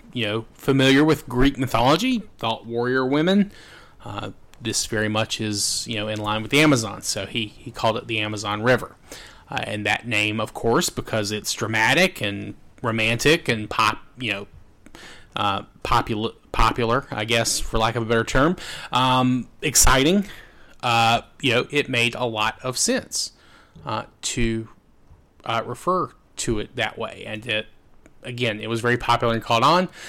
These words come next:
Sorry, I just had a flicker of my apartment's power here. Uh, I'm surprised that this is still recording. Uh, so apologies for that.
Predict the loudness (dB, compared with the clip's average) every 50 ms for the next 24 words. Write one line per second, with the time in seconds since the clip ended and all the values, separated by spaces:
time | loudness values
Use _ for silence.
0 | -14 -8 -2 2 4 6 6 6 6 4 2 0 -2 -2 -4 -2 -2 0 0 2
1 | 0 -2 -4 -6 -4 -4 -4 -2 0 0 2 2 2 0 -4 -8 -4 -2 -2 0
2 | 2 2 2 2 4 4 4 4 4 4 2 2 0 -2 -8 -12 -12 -12 -8 0
3 | 4 4 4 4 2 -2 -6 -6 0 2 4 6 6 6 4 2 0 -2 -2 -2
4 | -4 -4 -4 0 0 2 2 0 0 -2 -2 -2 -4 -6 -2 0 2 4 4 4
5 | 2 0 -4 -6 -6 -6 -6 -6 -6 -6 -6 -6 -4 -6 -6 -6 -8 -10 -6 -2
6 | -2 -2 0 -2 -6 -8 -12 -20 -20 -20 -20 -20 -20 -20 -20 -20 -20 -20 _ _
7 | -14 -10 -8 -6 -6 -6 -6 -4 -4 -2 -2 0 -2 -2 -2 -4 -8 -10 -16 -20
8 | _ _ -20 -20 -16 -8 -6 -4 -2 0 -2 -2 -4 -4 -6 -8 -6 -8 -10 -12
9 | -14 -18 -10 -6 -6 -6 -4 -6 -6 -4 -2 -2 -2 -2 -2 -4 -10 -16